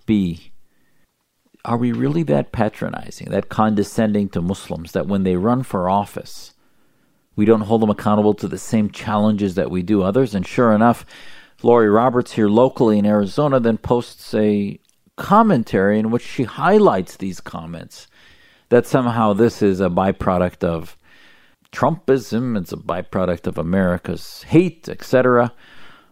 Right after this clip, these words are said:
Certainly there's a palpable amount of bigotry that has existed still. But I would tell you that it does not do service, it does not do justice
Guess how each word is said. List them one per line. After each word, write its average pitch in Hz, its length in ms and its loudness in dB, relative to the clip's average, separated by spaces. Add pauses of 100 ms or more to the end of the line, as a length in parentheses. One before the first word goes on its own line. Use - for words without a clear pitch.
(140)
Certainly 135 440 2
there's 101 220 4
a 101 80 2
palpable 104 680 -2
amount 90 460 0
of - 220 -10
bigotry 107 400 0
that 98 200 0
has 92 200 -6
existed 98 580 -2
still. - 480 2 (800)
But 101 140 0
I 143 80 4
would 156 220 0
tell 104 240 0
you 87 200 -4
that 85 460 -8 (420)
it 95 160 -8
does 104 220 -6
not - 380 -2
do 120 180 -2
service, 104 600 -2
it 95 100 -8
does 98 220 -8
not 127 200 -2
do 107 160 -2
justice - 840 -4